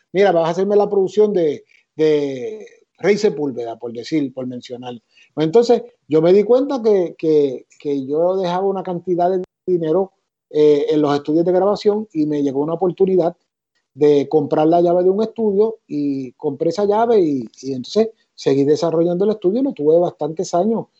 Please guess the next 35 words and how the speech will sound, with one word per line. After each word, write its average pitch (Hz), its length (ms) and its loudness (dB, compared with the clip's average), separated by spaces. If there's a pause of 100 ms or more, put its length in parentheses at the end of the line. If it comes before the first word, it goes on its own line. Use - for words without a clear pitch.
(200)
en 139 120 -4
el 143 60 4
área 143 200 4
de 165 180 2
Atorrey 165 440 2
y - 20 4
después 165 420 0
lo, 175 280 2
lo 139 180 -4
moví 135 320 -4
a 156 60 -2
mi 185 120 -4
casa 226 480 -4 (480)
y 160 80 2
hace 165 220 2
ya 196 100 2
varios 202 360 0
años 202 280 -2
que 147 380 -2 (300)
como 160 260 0
que, 156 100 0 (320)
como 160 200 -4
que 160 100 0
me 165 100 0
cansé, 165 640 -2
como 170 160 -2
que 143 100 -4
estoy 175 180 -6
mirando 196 340 2
otras 185 220 -6
cosas 190 360 -2
ahora, 151 380 0
¿ves? 233 200 -2 (420)
Este, 147 880 0 (120)
y, 139 560 -2